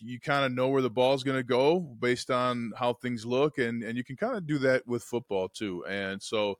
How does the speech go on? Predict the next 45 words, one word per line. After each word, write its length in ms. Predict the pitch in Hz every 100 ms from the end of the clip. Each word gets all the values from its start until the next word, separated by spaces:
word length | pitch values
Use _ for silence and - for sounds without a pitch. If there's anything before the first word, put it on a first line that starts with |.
| _ - _ _
you 140 | 113
know, 60 | 120
you 80 | 117
start 260 | - 135
to 80 | -
look 160 | 135 139
at 80 | 120
the 80 |
defense, 720 | 101 127 160 - 160 180 - -
and 120 | 110
then 300 | 113 110 107 -
at 160 | 123 -
the 80 |
snap 360 | 113 - 127 127
of 60 | 120
the 80 |
ball, 400 | 104 113 127 139
you 140 | 127 107
read 220 | 120 120
to 60 | 120
make 220 | 120 117
sure 260 | - 131
the 140 | 123 113
coverage 500 | - 131 123 135 123
is 220 | 127 127
what 160 | 120 -
you 60 |
thought 260 | 107 123 156
it 80 | 151
was, 400 | 165 190 202 - _ _ _ _
check 280 | - 135 -
the 60 | 117
line, 600 | 120 127 156 185 208 180
follow 300 | - 110 110
the 80 | 110
ball, 540 | 101 123 156 180 185
and 160 | 143 123
then, 260 | 120 120 120
uh, 340 | 120 117 120
you 160 | 117 123
know, 280 | 110 117 120
and 120 | 117
then 120 | 120
we 100 | 123
got 200 | 131 127